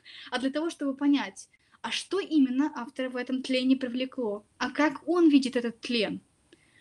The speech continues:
А что в его дубе прячется? <laughs> На какие мысли,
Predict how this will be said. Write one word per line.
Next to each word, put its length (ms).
А 100
что 640
в 140
его 400
дубе 280
прячется? 640
<laughs> 560
На 160
какие 300
мысли, 560